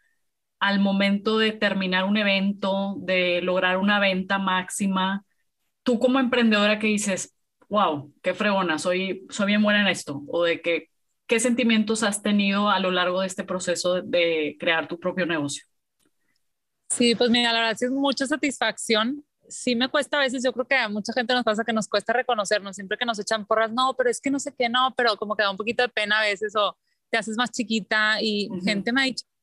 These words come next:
Speaker 2: "No, o sea, créetela porque eres", y no sé, hace poquito que me, que me escribieron del Sierra Madre, el periódico, de que una entrevista y, y pues al principio sí que padre, pero ya que salió y la gente me esc-, me empezó a escribir y, "Guau, y salió tu entrevista y de las galletas",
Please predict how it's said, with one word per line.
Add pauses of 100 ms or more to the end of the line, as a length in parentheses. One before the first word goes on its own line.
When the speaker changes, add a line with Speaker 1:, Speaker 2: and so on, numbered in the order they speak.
(140)
Speaker 2:
"No,
o
sea,
créetela
porque
eres",
y (360)
no
sé,
hace
poquito
que
me,
que
me
escribieron
del
Sierra
Madre,
el
periódico,
de
que
una
entrevista
y, (380)
y
pues
al
principio
sí
que
padre,
pero
ya
que
salió
y
la
gente
me
esc-,
me
empezó
a
escribir
y,
"Guau,
y
salió
tu
entrevista
y
de
las
galletas",